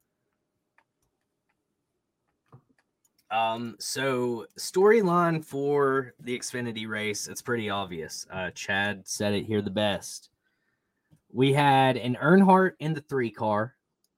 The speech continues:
with Larry Mack on the box, owned by Richard Childress. And he, he went out there. <laughs> He was the first car to make his qualifying run and laid down the third fastest lap of the first round.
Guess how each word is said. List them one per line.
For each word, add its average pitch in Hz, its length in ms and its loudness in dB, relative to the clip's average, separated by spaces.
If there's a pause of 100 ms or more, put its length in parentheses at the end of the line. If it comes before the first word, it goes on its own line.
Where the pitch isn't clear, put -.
(580)
with 113 160 0
Larry 147 340 6
Mack 156 480 2 (300)
on 143 120 6
the 156 60 6
box, 110 580 2 (160)
owned 185 320 0
by 151 140 0
Richard 117 360 -6
Childress. 98 760 -12 (260)
And 120 140 -4
he, 123 420 -8 (140)
he 135 160 -6
went 175 180 4
out 156 180 2
there. 117 460 -6
<laughs> - 40 -20 (340)
He 160 80 -6
was 160 160 -6
the 165 80 -6
first 214 340 2
car 180 240 2
to 143 80 -2
make 139 220 -2
his 135 120 -6
qualifying 104 600 -2
run 92 360 -8 (600)
and 127 280 -2
laid 143 300 -4
down 120 640 -2
the 113 140 -12
third 127 400 -4
fastest 117 640 -2
lap 101 420 -4 (260)
of 104 360 -4
the 104 100 -4
first - 380 -10
round. 85 400 -10